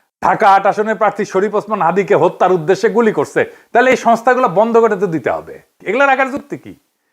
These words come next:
এই সংস্থা দুইটার প্রধানদের আজকে তো বিদায় করে দেওয়া উচিত, এরা কিছুই করতে পারবে না। জাতীয় নিরাপত্তা উপদেষ্টা একজনকে বানাইছে। হ্যাঁ, অনেকে বলে আপনার গুরুজন, হ্যাঁ, হ্যাঁ, ওনারা নিয়ে ভিডিও টিডিও বানাইছেন,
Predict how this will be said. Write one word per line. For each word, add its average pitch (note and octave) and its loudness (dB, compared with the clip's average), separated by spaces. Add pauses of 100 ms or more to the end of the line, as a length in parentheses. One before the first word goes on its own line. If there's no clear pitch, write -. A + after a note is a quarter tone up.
(180)
এই D#3+ 2
সংস্থা G#3+ 0
দুইটার B3 0
প্রধানদের A#3 0 (380)
আজকে D#4+ 0
তো E4+ -2
বিদায় C4 0
করে G3 0
দেওয়া D#3+ 4
উচিত, A2+ -4
এরা C4 0
কিছুই D#4 0
করতে E4 -2
পারবে B2 -2
না। - -18 (1200)
জাতীয় C#4+ 2
নিরাপত্তা C#4+ 0
উপদেষ্টা G#3 0
একজনকে E3+ -4
বানাইছে। A#2+ -10 (520)
হ্যাঁ, E3 0
অনেকে G#3+ 2
বলে F#3+ 2 (200)
আপনার G3+ 2
গুরুজন, D#3+ 2
হ্যাঁ, C#3 -2 (360)
হ্যাঁ, D#3+ 0 (320)
ওনারা G3 2
নিয়ে F#3+ 2
ভিডিও E3+ 4
টিডিও D#3+ 2
বানাইছেন, B2+ -4